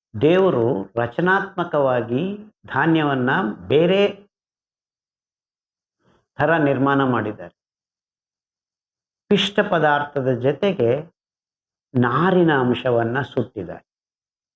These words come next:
ಅಕ್ಕಿ ಗೋಧಿಯಲ್ಲಿ ನಾರು ಮೇಲ್ಪದರದಲ್ಲಿ ಮಾತ್ರ ಇರೋದು. ಗೋಧಿಯಲ್ಲಿ ಒನ್ ಪಾಯಿಂಟ್ ಟು,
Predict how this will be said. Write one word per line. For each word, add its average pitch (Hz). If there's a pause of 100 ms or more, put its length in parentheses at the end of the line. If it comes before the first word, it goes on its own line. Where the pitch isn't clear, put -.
(840)
ಅಕ್ಕಿ 180
ಗೋಧಿಯಲ್ಲಿ 131 (380)
ನಾರು 139
ಮೇಲ್ಪದರದಲ್ಲಿ 135
ಮಾತ್ರ 131
ಇರೋದು. 92 (760)
ಗೋಧಿಯಲ್ಲಿ 147
ಒನ್ 123
ಪಾಯಿಂಟ್ 135
ಟು, 196